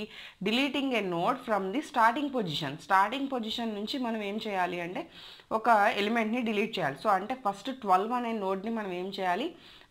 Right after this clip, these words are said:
రిమూవ్ చేయాలి. రిమూవ్ చేయాలి అంటే దీని అడ్రస్ ఎక్కడ ఉంది మనకి? కనెక్షన్ హెడ్ పాయింటర్లో ఉంది. So, దీని యొక్క అడ్రస్ని ఆ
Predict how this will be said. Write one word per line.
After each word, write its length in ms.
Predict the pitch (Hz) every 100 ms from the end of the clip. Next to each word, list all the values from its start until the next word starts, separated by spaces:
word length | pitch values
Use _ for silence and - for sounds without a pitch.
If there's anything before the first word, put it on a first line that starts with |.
| 208
రిమూవ్ 240 | 220 226 220
చేయాలి. 220 | 185 151 180
రిమూవ్ 220 | 220 254 262
చేయాలి 380 | 262 208 202 220 196
అంటే 160 | 165 202
దీని 160 | 226 214 196
అడ్రస్ 280 | 220 277
ఎక్కడ 260 | 226 226 226
ఉంది 200 | 220 214 202
మనకి? 260 | 196 202
కనెక్షన్ 560 | 196 185 196 196 214 202 202 - - _
హెడ్ 180 | 220 226 254
పాయింటర్లో 500 | 254 202 185 170 208 175
ఉంది. 140 | 143 - - - -
So, 60 | 254 233
దీని 180 | 233 220
యొక్క 140 | 214
అడ్రస్ని 480 | 185 175 254 262 226
ఆ 120 | 247